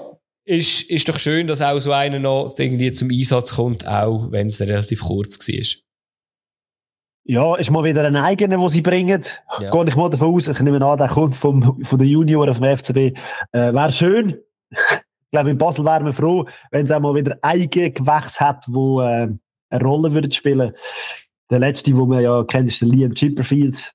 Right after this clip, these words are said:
Speaker 2: Der hat aber schon Ewigkeiten keine, spielt überhaupt keine Rolle mehr. Also,
Speaker 1: Ja.
Speaker 2: ja, ich glaube, da ist man froh, dass auch mal wieder so Eigengewächs, äh,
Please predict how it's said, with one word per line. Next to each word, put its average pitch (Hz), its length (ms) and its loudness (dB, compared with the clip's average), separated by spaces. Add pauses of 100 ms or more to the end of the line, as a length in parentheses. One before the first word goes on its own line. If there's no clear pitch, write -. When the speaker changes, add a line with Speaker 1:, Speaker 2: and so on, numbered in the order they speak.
(100)
Speaker 2:
Der 110 120 0
hat 120 180 0
aber 113 200 -2
schon 120 160 -2
Ewigkeiten 117 760 0
keine, 123 360 -2
spielt 131 200 0
überhaupt 113 460 0
keine 135 200 -2
Rolle 135 200 0
mehr. 123 220 -2
Also, 107 280 -2 (640)
Speaker 1:
Ja. 104 260 -4 (100)
Speaker 2:
ja, 175 260 0
ich - 100 -16
glaube, 175 180 0
da 190 60 4
ist 156 100 2
man 165 100 2
froh, 147 500 2
dass 139 120 -2
auch 151 100 2
mal 139 160 2
wieder 131 160 0
so 139 220 -2
Eigengewächs, 135 800 -2
äh, 123 320 2